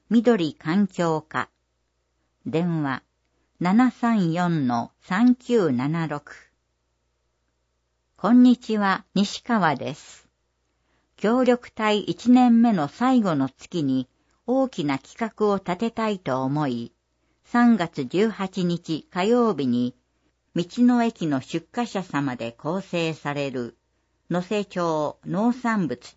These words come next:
直販協議会の役員を対象として、早春の淡路島へ向かう研修ツアーを開催いたしました。二軒の直売所では、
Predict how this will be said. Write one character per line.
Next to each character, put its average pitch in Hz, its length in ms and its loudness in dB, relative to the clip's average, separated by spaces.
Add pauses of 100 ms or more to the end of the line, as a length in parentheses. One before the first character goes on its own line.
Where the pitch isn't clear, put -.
直 175 240 -4
販 220 320 -2
協 196 300 -4
議 185 160 -8
会 139 320 -6
の 110 300 -8
役 147 300 -8
員 202 280 -2
を 180 100 -4
対 180 300 -8
象 165 300 -6
と 147 160 -8
し - 180 -18
て、 135 260 -10 (680)
早 196 280 -2
春 196 400 0
の 175 280 -2
淡 208 260 -2
路 240 140 -2
島 151 380 -2
へ 123 120 -4
向 135 140 0
か 160 260 -6
う 131 240 -8 (300)
研 233 260 2
修 233 340 0
ツ 220 320 -4
ア 139 300 0
ー - 20 -4
を 110 300 -6
開 175 200 -6
催 170 440 -6
い - 60 -16
た 156 160 -8
し 147 160 -6
ま 131 120 -4
し - 180 -18
た。 - 200 -14 (1400)
二 247 140 4
軒 240 300 4
の 165 100 0
直 160 360 -4
売 190 260 -2
所 175 140 -2
で 165 160 -4
は、 127 280 -8